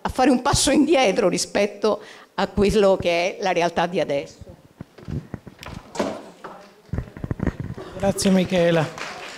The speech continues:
Speaker 2: Allora, io, abbiamo un ultimo intervento di un, un quarto d'ora circa, poi possiamo riprendere,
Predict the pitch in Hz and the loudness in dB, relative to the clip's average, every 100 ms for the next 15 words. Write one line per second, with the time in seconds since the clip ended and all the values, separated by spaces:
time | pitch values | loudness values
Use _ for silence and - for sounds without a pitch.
0 | - - 202 208 220 208 226 - - 262 | -16 -14 -8 0 2 2 -2 -8 -12 -10
1 | 254 262 240 220 190 202 202 214 208 202 | -8 -2 0 0 -2 -8 -10 -10 -10 -6
2 | 202 220 208 202 220 - 226 220 214 190 | -6 -4 -4 -2 -2 2 4 4 4 4
3 | 208 220 208 214 190 190 185 180 170 175 | 4 4 2 2 2 4 6 4 2 0
4 | 175 151 185 185 196 202 185 180 208 185 | -8 -2 0 2 4 4 2 0 -4 -4
5 | - 160 185 160 - 180 170 160 170 160 | -6 -4 -4 -4 -6 -4 -4 -6 -4 -4
6 | 156 160 156 147 | -2 0 0 -2